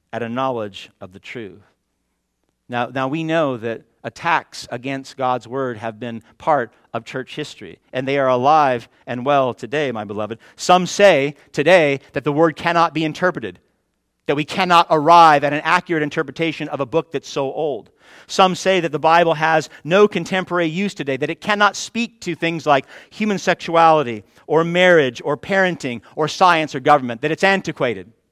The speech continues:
We have so many once solid Orthodox churches now outwardly proclaiming heresy.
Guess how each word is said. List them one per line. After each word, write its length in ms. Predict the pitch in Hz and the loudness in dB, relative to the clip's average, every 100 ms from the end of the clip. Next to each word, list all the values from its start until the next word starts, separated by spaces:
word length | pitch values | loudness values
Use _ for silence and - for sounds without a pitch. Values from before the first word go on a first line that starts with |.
| _ _ _ _ _ _ _ _ _ _ _ _ _ _ _ | _ _ _ _ _ _ _ _ _ _ _ _ _ _ _
We 160 | 120 | -6
have 400 | 139 135 131 117 _ _ _ _ _ _ | 0 0 0 -4 _ _ _ _ _ _
so 240 | - - 165 | -10 -4 -2
many 200 | 156 139 | -2 -4
once 300 | 127 156 139 | -2 -4 -4
solid 400 | - 151 147 135 | 0 2 2 -2
Orthodox 560 | 139 147 143 147 - | -4 -6 -2 -2 -2
churches 540 | - - 156 - 113 123 | -14 -6 -6 -6 -12 -6
now 400 | 143 147 123 104 _ _ _ _ _ _ _ _ | -2 0 -2 -6 _ _ _ _ _ _ _ _
outwardly 520 | - 151 165 147 127 123 | 4 6 6 0 -4 -8
proclaiming 680 | - 123 170 170 127 113 113 _ _ | -10 -4 0 0 -2 -8 -14 _ _
heresy. 680 | - 185 160 123 - 113 101 | -2 2 2 0 -10 -14 -16